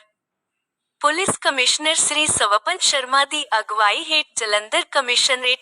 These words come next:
ਪੁਲਿਸ ਨੇ ਕੈਨੇਡਾ ਦੇ ਜਾਲੀ ਵੀਜ਼ੇ ਲਗਾ ਕੇ ਵੱਖ-ਵੱਖ ਵਿਅਕਤੀਆਂ ਨਾਲ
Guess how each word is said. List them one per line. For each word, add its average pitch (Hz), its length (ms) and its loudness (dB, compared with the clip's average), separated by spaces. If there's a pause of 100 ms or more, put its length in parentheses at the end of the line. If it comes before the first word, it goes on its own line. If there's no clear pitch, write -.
ਪੁਲਿਸ 208 400 -2
ਨੇ 285 240 -4
ਕੈਨੇਡਾ 220 500 0
ਦੇ 330 180 -2
ਜਾਲੀ 220 520 0
ਵੀਜ਼ੇ 277 380 -2
ਲਗਾ 220 400 0
ਕੇ 302 220 0
ਵੱਖ-ਵੱਖ - 1080 -2
ਵਿਅਕਤੀਆਂ 277 540 -2
ਨਾਲ 320 220 2